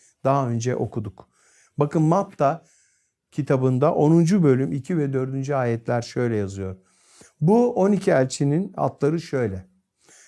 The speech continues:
Birincisi Petrus adıyla bilinen Simon, onun kardeşi Andreas, Zebedi'nin oğulları Yakup ve Yuhanna, Filipus ve Bartalmay, Thomas ve vergi görevlisi Matta, Alfa yolu Yakup ve Taday, yurtsever Simon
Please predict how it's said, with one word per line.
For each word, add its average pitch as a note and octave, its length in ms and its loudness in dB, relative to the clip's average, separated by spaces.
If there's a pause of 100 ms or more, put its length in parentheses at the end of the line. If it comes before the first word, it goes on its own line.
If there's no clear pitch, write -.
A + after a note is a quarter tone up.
(140)
Birincisi F3+ 500 2
Petrus G3+ 420 0
adıyla C#3+ 460 0
bilinen B2+ 280 -4
Simon, C#3+ 560 -2 (440)
onun F3+ 240 4
kardeşi C#3+ 520 -2
Andreas, C3+ 720 0 (520)
Zebedi'nin E3 580 4
oğulları C3 440 2
Yakup A#2 440 -4
ve F3 60 2
Yuhanna, F#3+ 640 2 (320)
Filipus F3 540 0
ve A#2 160 -2
Bartalmay, F3+ 760 2 (380)
Thomas F#3 460 2
ve C3 40 2
vergi C3+ 320 2
görevlisi B2+ 520 -2
Matta, F#3 600 2 (260)
Alfa F3+ 380 4
yolu A#2+ 240 2
Yakup B2+ 520 0
ve F#3 120 -2
Taday, F#3+ 440 2 (400)
yurtsever D#3 600 4
Simon E3 640 -2